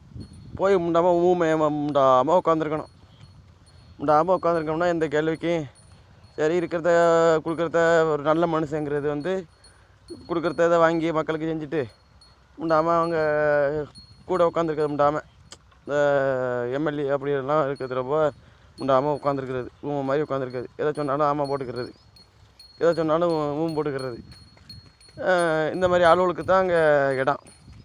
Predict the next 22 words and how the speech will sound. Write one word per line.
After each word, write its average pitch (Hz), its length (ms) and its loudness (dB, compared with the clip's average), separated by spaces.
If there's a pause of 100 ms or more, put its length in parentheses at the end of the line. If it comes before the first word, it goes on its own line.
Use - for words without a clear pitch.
(400)
ஏத்து 175 300 -2
பேசுற 160 260 0
ஆளுகளுக்கெல்லாம் 151 520 0
இடம் 147 140 -2
கிடையாது 127 360 -2
அரசியல்ல. 117 400 -6 (1500)
அந்த 165 120 -2
மாதிரி 170 260 2 (760)
ஒருத்தர் 139 300 -4
என்ன 160 100 -4
பண்றாரு, 156 420 -2 (920)
அஹ், 151 460 -4
உண்டாம 160 420 2
உட்காந்துருக்காரு. 156 480 -2 (880)
எதை 175 160 -2
கொடுக்குறத 170 360 -6
வாங்கி, 170 340 2 (380)
அஹ், 156 400 0 (200)
மக்களுக்கு 156 380 -2
செஞ்சுட்டு 156 300 -4 (640)
உண்டாம 151 300 0
உட்காந்துருக்காரு. 131 460 -4